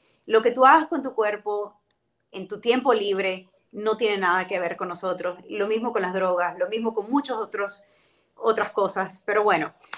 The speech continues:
ahí estamos. Así que antes de, de empezar con lo de, lo de Trump,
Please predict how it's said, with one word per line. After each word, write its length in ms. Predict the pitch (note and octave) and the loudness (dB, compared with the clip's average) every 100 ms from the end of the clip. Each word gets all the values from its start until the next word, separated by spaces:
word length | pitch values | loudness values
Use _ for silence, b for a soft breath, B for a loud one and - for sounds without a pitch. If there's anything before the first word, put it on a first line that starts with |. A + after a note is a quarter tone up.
| B B | B B
ahí 160 | A3 A3+ | 8 8
estamos. 340 | A3+ G3 G3 | 6 2 2
Así 140 | C#4 | 0
que 180 | C#4 C4+ - | 0 0 0
antes 300 | B3+ B3+ B3 | 0 0 0
de, 340 | A3 A3 G#3 | 2 2 0
de 60 | A#3+ | -2
empezar 420 | A3+ A3+ C4+ D4 | -2 2 4 4
con 140 | D4+ B3+ | 0 -4
lo 120 | A#3 | -4
de, 280 | A3 G3+ A#3 | -4 -6 -8
lo 140 | A3+ | -8
de 140 | G#3 G3+ | -8 -12
Trump, 400 | - A#3+ A#3+ | -6 -4 -4